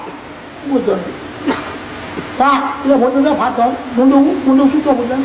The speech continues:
হ্যাঁ। মা, এই, ওয়া, আ, বড় বাবা। কি ওরা সামনে এনে সাপ, থাকো। মোরা খুঁজে না ফাঁকা দেয়।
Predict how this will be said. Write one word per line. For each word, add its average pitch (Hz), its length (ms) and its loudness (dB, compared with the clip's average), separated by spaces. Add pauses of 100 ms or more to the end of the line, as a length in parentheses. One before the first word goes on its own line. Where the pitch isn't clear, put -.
হ্যাঁ। 277 200 2 (680)
মা, 262 80 2 (1400)
এই, 240 400 4 (920)
ওয়া, 208 220 4 (760)
আ, 220 200 2 (1600)
বড় 254 120 6
বাবা। 202 300 2 (960)
কি 294 100 4
ওরা 285 220 8
সামনে 269 240 6
এনে 254 240 4
সাপ, 247 300 2 (580)
থাকো। 202 340 2 (680)
মোরা 247 280 4
খুঁজে 247 180 2
না 240 80 4
ফাঁকা 240 260 0
দেয়। 214 140 4